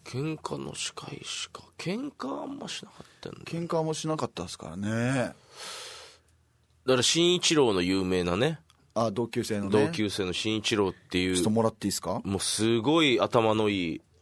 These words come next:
Speaker 2: 秀才ですよ。
Speaker 1: 本当に勉強がすごいんですよ。で、足が速い。
Speaker 2: <laughs> うん。
Speaker 1: 顔は別にか-、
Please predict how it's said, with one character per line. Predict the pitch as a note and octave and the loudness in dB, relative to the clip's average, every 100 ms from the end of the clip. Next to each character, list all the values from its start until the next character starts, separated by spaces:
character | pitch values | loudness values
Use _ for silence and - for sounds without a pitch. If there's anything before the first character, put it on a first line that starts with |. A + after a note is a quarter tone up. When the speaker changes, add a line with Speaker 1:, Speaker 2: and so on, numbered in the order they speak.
| _ _ | _ _
Speaker 2:
秀 | - - C#3 B2+ | -6 -4 -2 -2
才 | - A#2 G#2+ | 0 -2 -2
で | G2 | -6
す | - | -10
よ。 | - - _ _ - | -12 -18 _ _ -6
Speaker 1:
本 | A2 B2+ | -2 0
当 | C3 | 0
に | C3+ | 2
勉 | A#2 C#3 | 4 2
強 | C3 B2+ C3 A#2+ G#2 | 2 2 4 4 0
が | F2+ E2 | -2 -2
す | - G#2 | 0 2
ご | G#2 | 4
い | A2+ | 2
ん | |
で | - | 0
す | |
よ。 | D#2 | -2
で、 | F#2+ | 0
足 | - - - | 2 0 0
が | A2 | 0
速 | - F2+ D#2 | 0 0 0
い。 | - _ _ _ _ - | -4 _ _ _ _ -18
Speaker 2:
<laughs> | - - - - _ G2 | -12 -8 -8 -10 _ -10
う | |
ん。 | F2 E2 - - - _ | -10 -10 -14 -20 -20 _
Speaker 1:
顔 | - B3+ D#4 | 6 8 8
は | C4 | 6
別 | G3+ C3+ | 6 4
に | |
か-、 | A2 A2+ | 0 -2